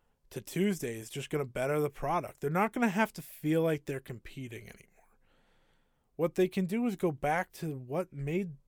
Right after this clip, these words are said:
N X T great for so long there. And that's most important. And I think, I think this, at least night one of this pay-per-view,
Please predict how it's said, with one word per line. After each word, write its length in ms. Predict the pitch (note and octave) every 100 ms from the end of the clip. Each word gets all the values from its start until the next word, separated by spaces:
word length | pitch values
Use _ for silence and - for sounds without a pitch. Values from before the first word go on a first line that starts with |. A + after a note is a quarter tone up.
| -
N 140 | F3+
X 160 | G3 -
T 160 | - F#3+
great 420 | C3+ C3+ A3 -
for 160 | - C#3
so 200 | - D3+
long 440 | E3+ D#3+ G#3+ A3 C#3
there. 260 | - - _ _ _ _ _ _ _
And 160 | D#3 E3+
that's 220 | G3+ -
most 240 | G#3 F#3+
important. 420 | F3+ C#3+ G3 D3+ A#2
And 120 | C3
I 120 | C#3+
think, 520 | C#3 F3 F3 - - _ _ _ _ _ _ _ _ _ _ _ _ _ _
I 120 | C#3+
think 320 | D3 - F3+ -
this, 640 | D#3 F3 E3+ - - - - _ _ _ _ _ _ - - - - - - -
at 120 | D#3
least 240 | A3 B3
night 200 | A3+ G#3+
one 180 | E3 F3
of 100 | E3+
this 140 | D#3 -
pay-per-view, 720 | - D#3 C#3 B2 B2 B2